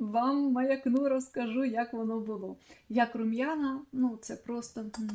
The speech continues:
<laughs> просто лялечка, просто те, що мені, ну, дуже сподобалось. І останнє, що залишилося, це продукти для губ. По-перше, скажу про той продукт, який я не взяла, і відразу скажу чому.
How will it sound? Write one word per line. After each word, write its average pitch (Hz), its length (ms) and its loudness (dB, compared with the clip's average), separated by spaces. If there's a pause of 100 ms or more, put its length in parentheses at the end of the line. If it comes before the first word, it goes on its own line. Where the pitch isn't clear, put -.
(140)
<laughs> 233 440 4
просто 214 340 -6
лялечка, 208 560 -6
просто 226 680 -6 (340)
те, 262 140 4
що 247 140 2
мені, 220 260 2
ну, 247 120 6
дуже 190 300 -4
сподобалось. 190 680 -10 (300)
І 330 160 4
останнє, 202 480 -2
що 202 160 -14
залишилося, 220 580 -4
це 254 180 -2
продукти 214 460 -8
для 208 180 -6
губ. 359 280 0 (300)
По-перше, 262 400 2
скажу 220 300 -4
про - 140 -12
той 220 160 -6
продукт, 214 460 -6
який 202 300 -6
я 202 240 -2 (140)
не 220 320 6
взяла, 240 580 -2
і 214 80 -6
відразу 202 380 -8
скажу 202 340 -10
чому. 254 460 0